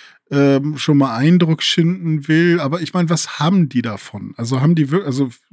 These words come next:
leben die wirklich davon, Leuten mal zu sagen, „Guck mal, wie krass die Technik wird“? Ähm, ich will das natürlich nicht bezweifeln. Das kann natürlich vollkommen sein, dass, dass da irgendwie sowas gezeigt wird. Ich glaube,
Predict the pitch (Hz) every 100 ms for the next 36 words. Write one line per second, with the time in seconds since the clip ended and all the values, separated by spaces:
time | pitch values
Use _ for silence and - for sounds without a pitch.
0 | 139 - 135 175 175 151 139 165 - -
1 | 156 - 156 156 156 - - - 131 135
2 | 143 147 147 139 226 165 131 123 147 -
3 | 127 160 156 180 - 165 170 _ - -
4 | - - - 143 139 139 139 135 127 -
5 | 156 175 151 165 127 131 - 117 - 165
6 | 226 139 107 - 143 127 117 - 127 120
7 | 110 98 156 226 135 101 - 110 - 113
8 | 110 110 107 110 104 - 143 143 120 139
9 | 131